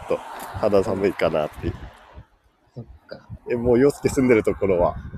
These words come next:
Speaker 1: 全然長袖？
Speaker 2: うん。もう、そうね、半袖の人はね、
Speaker 1: うん。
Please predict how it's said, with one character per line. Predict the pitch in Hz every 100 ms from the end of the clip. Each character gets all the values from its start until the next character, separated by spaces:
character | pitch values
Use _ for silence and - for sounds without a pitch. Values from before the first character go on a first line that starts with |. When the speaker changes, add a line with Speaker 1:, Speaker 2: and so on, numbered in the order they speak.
| -
Speaker 1:
全 | 110 104
然 | 104
長 | 101 95
袖？ | 98 101 87
Speaker 2:
う |
ん。 | 76 - - - - - - - - - - - 180
も | 196 202 196 190 170 151
う、 | 147
そ | 185
う |
ね、 | 190
半 | - - 202
袖 | 214 214 208
の | 208
人 | 208 - 208
は | 139
ね、 | 110 98 92 92
Speaker 1:
う | 123
ん。 | 113 90